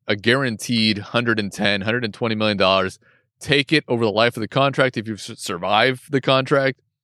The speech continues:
then you make two hundred sixty million dollars. But, you know, maybe they're, they're, I mean, obviously, you know, with, uh, Mahomes making, like, half a billion dollars,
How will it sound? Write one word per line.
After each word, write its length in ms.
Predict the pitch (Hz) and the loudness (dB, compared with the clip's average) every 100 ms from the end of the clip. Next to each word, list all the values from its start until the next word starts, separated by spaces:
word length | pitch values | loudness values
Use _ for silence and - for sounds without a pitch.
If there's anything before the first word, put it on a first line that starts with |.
| _ _ | _ _
then 240 | - 98 95 | -2 -2 0
you 140 | 110 | -4
make 340 | 110 107 107 | 0 0 0
two 140 | - 110 | -6 -6
hundred 240 | 107 104 | -4 -6
sixty 320 | - 113 - | -8 -8 -6
million 220 | 104 104 98 | -4 -2 2
dollars. 460 | 98 101 101 98 - _ - _ _ | 4 4 2 -2 -10 _ -20 _ _
But, 300 | 113 117 113 | 2 2 0
you 100 | - | -2
know, 220 | 139 113 113 | 2 2 0
maybe 300 | 131 139 160 143 _ _ _ _ _ _ - - | 0 2 2 -2 _ _ _ _ _ _ -14 -4
they're, 220 | 147 135 | -2 0
they're, 240 | 131 135 120 127 | 2 2 2 -2
I 40 | |
mean, 100 | 131 | 0
obviously, 460 | 123 127 - 127 107 131 | 0 0 -4 -4 -4 -4
you 80 | |
know, 100 | 120 | -4
with, 220 | 107 107 - - | 0 0 0 2
uh, 220 | 104 95 | 4 4
Mahomes 420 | 104 120 117 107 | 2 2 0 0
making, 380 | 117 107 110 98 | -4 -4 -8 -8
like, 240 | 92 98 87 | -8 -8 -12
half 260 | - 101 127 | -8 -6 -6
a 60 | |
billion 420 | 107 - 120 117 | -8 -2 0 0
dollars, 480 | 110 123 123 110 104 | 2 4 4 2 -2